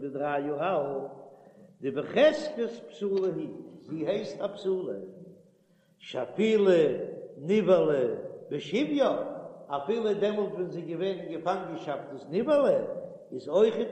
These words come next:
פסולהו, חוזר. ווייל איך עס אויך, איך דו שווער, איך עס אויך, דו רעדסט דאך, אז נאך א פסולה. האט זיך דער ברידער פון איר נישט געהאט, קיין קינדער.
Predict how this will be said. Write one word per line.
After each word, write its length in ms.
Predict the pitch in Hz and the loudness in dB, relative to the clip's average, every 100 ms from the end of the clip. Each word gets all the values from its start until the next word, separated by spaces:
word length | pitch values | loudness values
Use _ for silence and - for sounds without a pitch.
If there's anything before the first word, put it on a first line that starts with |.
| - | -8
פסולהו, 800 | - 165 147 165 208 202 240 269 - - - - - | -8 -2 2 4 6 4 4 2 -4 -8 -12 -16 -4
חוזר. 380 | 165 175 - 107 95 170 - - - _ _ _ _ _ _ _ _ _ _ _ _ _ _ _ _ | 0 2 0 -6 -8 -10 -16 -20 -20 _ _ _ _ _ _ _ _ _ _ _ _ _ _ _ _
ווייל 280 | 123 139 214 | 0 4 4
איך 120 | 208 | 4
עס 160 | 196 - | -2 2
אויך, 200 | 180 - 113 - - - | 2 2 -6 -8 -12 -12
איך 100 | - | -8
דו 120 | 147 | -8
שווער, 480 | - 143 233 196 - - | -6 -4 -2 -2 -4 -6
איך 260 | 175 202 175 | -4 -4 -6
עס 180 | 151 | -4
אויך, 240 | 190 254 185 151 | -4 -2 -4 -2
דו 80 | 170 | -2
רעדסט 320 | 190 208 - - | -2 -2 -6 -6
דאך, 100 | 185 | -4
אז 160 | 196 | -2
נאך 200 | 190 196 | -2 0
א 60 | 196 - | -2 -2
פסולה. 440 | 254 277 202 135 - - - 185 | -2 -2 0 -2 -4 -10 -2 0
האט 140 | 190 | 0
זיך 100 | - | 0
דער 160 | 180 175 | -2 0
ברידער 300 | 220 208 190 | -2 -2 -2
פון 140 | 196 | -2
איר 160 | 208 208 | -4 -4
נישט 180 | 185 175 | -4 0
געהאט, 320 | 185 190 - | 2 2 -2
קיין 140 | 196 | -4
קינדער. 420 | - 294 233 143 | -2 -2 2 0